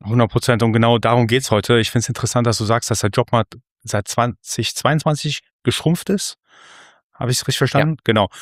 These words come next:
Speaker 1: Und jetzt mit dem Thema K I. Und ich weiß, dass du da tief drin bist im Jobmarkt und, äh, was für Auswirkungen potenziell wahrscheinlich K I haben wird. Ich hab da ein paar Thesen. <laughs> Eine meiner Thesen wird sein, dass Menschen wirklich irrelevanter werden in dem Kontext.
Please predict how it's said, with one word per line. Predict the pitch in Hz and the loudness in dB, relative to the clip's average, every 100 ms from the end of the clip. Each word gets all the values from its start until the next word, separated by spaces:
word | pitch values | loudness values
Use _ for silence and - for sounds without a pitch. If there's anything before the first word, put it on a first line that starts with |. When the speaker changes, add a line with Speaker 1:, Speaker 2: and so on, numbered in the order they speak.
| - - | -20 -4
Speaker 1:
Und | 107 | 2
jetzt | 107 135 139 | 2 2 0
mit | 127 | 0
dem | 117 | 2
Thema | 127 120 | 2 0
K | 113 113 | 0 -2
I. | 101 107 | 0 -2
Und | 101 | -2
ich | 101 | -2
weiß, | 113 113 | -2 -2
dass | 107 - | -4 -2
du | |
da | 104 101 98 90 _ _ _ _ - | 2 2 0 -4 _ _ _ _ -4
tief | 117 - | -2 0
drin | - 98 | 0 2
bist | 92 101 | 2 0
im | 95 - | -4 -2
Jobmarkt | - 98 - 82 80 - | -2 0 0 0 -2 -4
und, | 90 87 | -4 -2
äh, | 90 87 87 85 | -2 -2 -2 -2
was | 90 - | -4 -2
für | 90 | -2
Auswirkungen | - 104 98 95 | -2 -2 -4 -4
potenziell | - 98 - 95 | -4 -4 -2 -4
wahrscheinlich | 92 - 92 | -4 -8 -6
K | - | -2
I | 92 | -2
haben | 101 90 | -2 -2
wird. | 95 - - - - - - - _ _ _ _ | -4 -6 -12 -20 -20 -20 -20 -20 _ _ _ _
Ich | - | -4
hab | 143 | 0
da | 147 | 0
ein | 123 | 2
paar | 120 | 0
Thesen. | 139 139 120 - - | 0 0 0 -4 -6
<laughs> | - - - - - - - - - - - | -8 -10 -18 -6 -4 -4 -6 -16 -16 -16 -6
Eine | 110 123 | 0 2
meiner | 120 120 | 2 2
Thesen | 139 127 117 | 2 2 2
wird | 117 | 2
sein, | - 117 117 117 | 2 2 2 2
dass | 113 104 - - | 2 0 -6 -10
Menschen | 120 110 120 - 120 113 110 - _ - | -4 0 2 0 0 0 0 -4 _ -12
wirklich | 90 90 113 - 110 - _ _ | -10 -4 -2 -2 -2 -4 _ _
irrelevanter | 120 113 98 90 90 90 87 | -4 -2 -2 -4 -6 -8 -8
werden | 85 92 123 139 | -6 -6 -6 -6
in | |
dem | 95 92 | -6 -6
Kontext. | - 92 - 131 - | -6 -6 -6 -8 -10